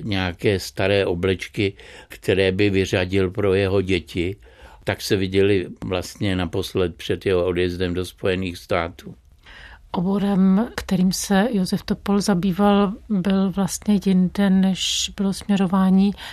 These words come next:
Speaker 2: jeho rodiny, rodičů. Měl od rodičů podporu v tom, co dělal?
Speaker 1: Já bych řekl, že ne.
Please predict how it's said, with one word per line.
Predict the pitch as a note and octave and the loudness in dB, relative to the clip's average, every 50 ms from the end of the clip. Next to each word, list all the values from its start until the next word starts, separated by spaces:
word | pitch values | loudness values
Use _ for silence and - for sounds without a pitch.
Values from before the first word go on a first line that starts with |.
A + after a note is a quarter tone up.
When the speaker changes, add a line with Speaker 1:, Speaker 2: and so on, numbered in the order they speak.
| - - - | -18 -6 -2
Speaker 2:
jeho | G3+ D#3+ F#3 G#3 | 0 2 2 2
rodiny, | F#3 F#3+ F3 D#3 F#3+ F3+ F3+ G3 G3+ G3+ | 2 2 2 2 4 4 6 4 4 4
rodičů. | G#3 F#3+ D#3+ - F#3 - - - - G3+ G3+ - - - - - - | 2 0 0 -2 -4 -4 -4 0 0 0 0 0 -8 -18 -16 -2 2
Měl | G3+ G3 G#3 - - | 2 2 2 2 0
od | F#3 D#3 | 0 0
rodičů | F3+ F#3+ F3 F3 F3+ - - - G#3+ G#3 - - | 2 0 0 0 -2 -6 -4 -2 -2 -2 -2 -4
podporu | - E3+ - - - - - C#4+ D4+ D#4 C#4 C#4 C#4 - | -10 -10 -10 -10 -12 -4 -2 -2 0 0 0 -2 -2 -8
v | - - | -16 -6
tom, | - G#3 F#3 F#3 F#3 - | -2 0 0 0 0 -4
co | - - G3+ F#3 - | -6 -10 -8 -8 -6
dělal? | F#3+ F#3+ F#3 F#3 F3 F3+ F3+ F#3+ - - - - - - - - _ _ - _ _ _ - _ | -6 -4 -4 -4 -4 -6 -6 -8 -12 -18 -20 -20 -20 -20 -20 -20 _ _ -20 _ _ _ -12 _
Speaker 1:
Já | - F2+ F2+ | -4 -2 -2
bych | F#2+ A2 G2 G2+ | 0 0 -2 0
řekl, | G2 G#2+ G2+ G2 | 0 0 -2 2
že | G2+ A2 A2+ | 2 2 4
ne. | A#2 A2 G#2 F#2+ F2+ F#2+ G2 G2 - - | 4 4 4 4 2 2 0 -2 -4 -8